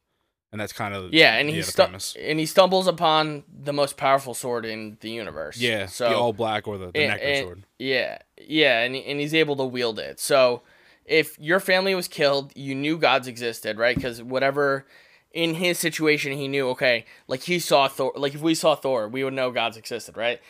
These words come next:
Speaker 2: He saw something similar. He prayed to the gods to come save his family. And I bet you they'll make it more overt, like, literally, like, the gods were there on Earth. And it'll be, like, kinda like a Sokovia.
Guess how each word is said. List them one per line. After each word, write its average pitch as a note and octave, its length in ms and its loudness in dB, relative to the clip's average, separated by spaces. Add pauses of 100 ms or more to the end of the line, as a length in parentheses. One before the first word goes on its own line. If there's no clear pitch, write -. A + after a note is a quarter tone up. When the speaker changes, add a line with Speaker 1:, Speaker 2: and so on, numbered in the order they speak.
(160)
Speaker 2:
He F3 160 -4
saw D#3+ 180 2
something D3+ 320 -2
similar. B2 520 -2 (380)
He - 140 -14
prayed D3+ 320 2
to D#3+ 80 0
the D#3 60 0
gods C3 420 4
to - 60 -14
come A#2+ 120 -8
save C3 240 -2
his C3 140 -4
family. A#2 420 -6
And D3 120 0
I D#3+ 80 4
bet E3 240 -2
you A3+ 60 0
they'll G#3 120 0
make D#3 220 -2
it D3+ 40 -4
more C#3 220 0
overt, C3 460 -2
like, B2+ 180 -2
literally, C3+ 460 -2
like, C3 240 -2
the A#2 60 -8
gods A#2+ 360 0
were B2 140 -8
there B2 180 0
on A#2+ 80 -4
Earth. A#2 400 -4 (360)
And C3+ 120 -6
it'll C3+ 160 4
be, C#3 220 -2
like, C3 200 2
kinda C3 240 -4
like C3 160 -2
a B2+ 60 -10
Sokovia. B2 880 -2